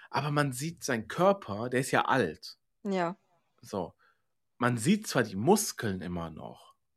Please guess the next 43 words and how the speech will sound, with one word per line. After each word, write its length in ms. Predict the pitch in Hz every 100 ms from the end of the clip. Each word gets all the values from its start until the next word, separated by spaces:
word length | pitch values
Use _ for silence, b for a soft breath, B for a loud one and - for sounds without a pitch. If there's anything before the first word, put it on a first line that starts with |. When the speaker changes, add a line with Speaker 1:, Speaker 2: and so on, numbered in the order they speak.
| -
Speaker 1:
ne, 220 | 98 165
dass 200 | 127 -
er 240 | 104 101
wirklich 440 | 131 135 123 - -
Speaker 2:
Ja, 100 | 220
aber 80 |
Speaker 1:
ein 60 | 240
Speaker 2:
so 140 | 269
wie 60 | 247
der 100 | 226
da 120 | 226
Speaker 1:
absol- 80 | 226
Speaker 2:
am 80 | 208
Stöhnen 800 | - - _ - 262 302 240 185
ist, 280 | 143 180 -
ne, 280 | 196 233 240
so. 420 | 202 196 190 190 -
Speaker 1:
Ja, 380 | 127 151 170
aber 200 | - 139
du 100 | 135
siehst 320 | 127 156 165 170
halt 200 | 156 170
auch 140 | 143
so 140 | - 127
seine 260 | 127 117
Brust, 320 | 113 120 156
es, 200 | - -
sein-, 260 | - 127 127
seine 220 | 123 120
Körperhaltung 720 | 120 165 170 139 139 196 151 127
ist 180 | 139
nicht 140 | 143 -
diese 140 | 147
Speaker 2:
Mhm. 40 | 127
Speaker 1:
straffe 520 | 202 196 156 - 147
Körperhaltung, 680 | - 156 156 139 143 139 127
die 120 | 131
er 100 | -
aus 140 | 127
den 320 | 120 117 -
griechischen 520 | - 135 196 - - 123
Mythologie 580 | 120 113 107 120 104
hat, 300 | 104 135 196